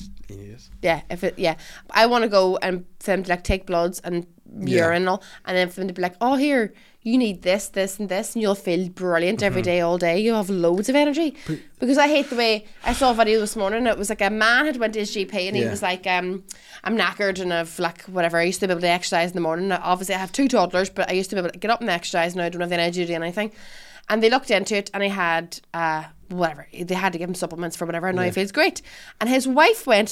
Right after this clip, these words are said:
Speaker 2: to the doctors, and she
Speaker 1: Uh-huh.
Speaker 2: was saying the same things: chronic tiredness, no libido, like, whatever.
Speaker 1: Yeah.
Speaker 2: Yes, I have two wee kids, and I have, like, pains in my stomach all the time. And they went, "Yeah, welcome to motherhood"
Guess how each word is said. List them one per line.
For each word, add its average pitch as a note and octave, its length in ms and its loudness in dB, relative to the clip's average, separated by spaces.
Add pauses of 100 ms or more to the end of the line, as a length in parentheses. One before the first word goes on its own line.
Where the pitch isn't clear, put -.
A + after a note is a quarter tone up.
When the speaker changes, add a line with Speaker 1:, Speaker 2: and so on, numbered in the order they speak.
Speaker 2:
to A#3 100 -2
the F#3+ 80 -2
doctors, F3 480 -2
and B2+ 100 -4
she B2+ 80 -2
Speaker 1:
Uh-huh. A3 100 0
Speaker 2:
was G3 100 -4
saying F3+ 260 0
the F3 60 -6
same G3 240 -2
things: F3 420 -4
chronic B3 460 0
tiredness, F3+ 720 -2 (420)
no A#3+ 200 6
libido, F#3+ 520 4
like, F3 280 0
whatever. F#3 580 2
Speaker 1:
Yeah. - 80 -12
Speaker 2:
Yes, F#3 160 -2
I G3 40 -2
have F3 140 0
two E3 220 -2
wee E3 120 -2
kids, A#3 400 -2
and G#3 120 -4
I G3+ 40 -2
have, F#3 100 0
like, F#3+ 160 -4
pains C4 420 2
in A#3 60 -4
my A3 80 -2
stomach F3+ 320 -6
all F3 120 -4
the F3+ 40 -4
time. F3+ 300 -4 (380)
And G#3 80 -8
they F3+ 120 2
went, F3+ 220 0
"Yeah, E3+ 220 2
welcome F3 340 -2
to F3 80 -2
motherhood" F3+ 420 -2